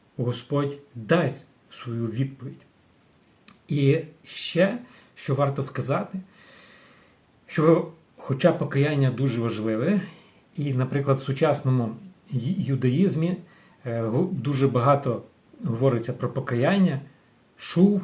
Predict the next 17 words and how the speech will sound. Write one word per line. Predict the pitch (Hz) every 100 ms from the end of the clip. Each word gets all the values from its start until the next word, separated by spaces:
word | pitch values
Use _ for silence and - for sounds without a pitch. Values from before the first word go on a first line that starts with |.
| -
чува, | - 139 131 190 190 185 - - _ -
і | 143
говориться, | 127 135 175 175 - 190
і | 160 143 139 170
равинське | 131 135 160 - 139
вчення | - 131 139
говорить | 147 123 139 135 -
про | 117
те, | 151
що | 135 -
Бог | 107 98 95 120 190 226 -
створив | - 147 156 202 208 -
покаяння | 180 147 147 190 190 170
ще | 131 - - 165 185 196 -
до | 120 110 135 139 - -
створення | - - - 143 139 127 123
світу. | - 127 139 131